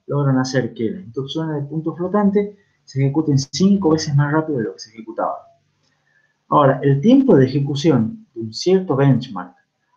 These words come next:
antes de la mejora es de diez segundos. Y se sabe que la mitad del tiempo de, de ese benchmark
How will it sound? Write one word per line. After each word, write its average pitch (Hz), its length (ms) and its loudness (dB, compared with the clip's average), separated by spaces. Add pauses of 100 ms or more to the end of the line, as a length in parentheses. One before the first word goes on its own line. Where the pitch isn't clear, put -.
(100)
antes 151 400 -2
de 113 80 -4
la 104 280 -4
mejora 175 680 0 (260)
es 139 200 -4
de 143 340 0
diez 180 320 2
segundos. 107 720 0 (760)
Y 165 80 -8
se 180 100 -8
sabe 190 360 -2
que 185 340 -2
la 127 180 -2
mitad 143 680 -2
del 107 260 -10
tiempo 156 420 -2
de, 110 120 -6 (120)
de 127 80 -4
ese 123 200 -10
benchmark 180 580 -2